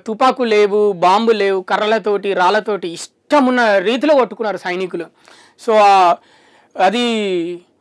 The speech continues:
మ-, రెండు వేల ఇరవైలో జరిగింది. అది ఇంకా ఈ విషయం చాలామందికి పెద్దగా తెలీదు, అంటే మీడియాలో ఉన్న వాళ్ళకి తెలుసు కానీ ప్రజలకు పెద్దగా తెలియదు ఈ విషయం గురించి. ఆ, రెండు వేల ఇరవై ఒకటిలో ఉత్తర సిక్కింలో మరుసటి ఏదా-,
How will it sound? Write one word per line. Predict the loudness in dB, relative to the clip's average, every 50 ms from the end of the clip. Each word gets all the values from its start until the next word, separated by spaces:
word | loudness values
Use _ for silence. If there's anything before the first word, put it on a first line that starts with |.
| _ _ _ _ _ _ _ _ _ -10 -4
మ-, | -2 2 4 4 4
రెండు | 2 2 0 2 4
వేల | 4 4 4
ఇరవైలో | 4 4 4 4 4 2
జరిగింది. | 2 2 0 0 0 0 -2 -4 -4 -10 _ _ _ _ _ _ _ _ _ _ _ _ _ _ _ _ _ _ _ _ _ _ _ _ _ _ -4 -2
అది | -2 -2
ఇంకా | -2 -4 -4 -4
ఈ | -2 -2 -2
విషయం | -4 -4 -2 0 0 0
చాలామందికి | 2 2 2 4 4 4 2 2 0 -2 -4
పెద్దగా | -4 -4 -2 0 0 2 2
తెలీదు, | 0 0 -2 -2 -2 -2 -2 -2 -2 -2 -4 -8
అంటే | -6 -2 -2 -2 -2 _ _ _ _ _ _ _ _ _ _ _ -8
మీడియాలో | -6 -4 -2 0 2 2 2 2
ఉన్న | 0 0
వాళ్ళకి | 2 2 2 0 0
తెలుసు | -2 -4 -6 -6 -6
కానీ | -6 -6 -4
ప్రజలకు | -4 -2 -2 -2 0 -2 -2 -2
పెద్దగా | -4 -6 -4 -2 -2
తెలియదు | -2 -2 -4 -4 -4 -4 -4
ఈ | -4
విషయం | -6 -6 -6 -8 -8 -8 -6 -8
గురించి. | -8 -8 -8 -8 -8 -8 -8 -8 _ _ _ _ _ _ _ _ _ _ _ _ _ _ _ _ _ _ _ _ _ _ _ _ _ _ _ _ _ _ _ 0
ఆ, | 2 2 4
రెండు | 2 2 0 2 2
వేల | 4 4
ఇరవై | 4 4 4 2 2
ఒకటిలో | 0 0 0 0
ఉత్తర | 0 0 0 -2 -2 -2
సిక్కింలో | -2 -4 -6 -6 -6 -4 -2 -2 -2
మరుసటి | 0 0 0 2 2 0 0 0
ఏదా-, | 0 0 2 2 2 2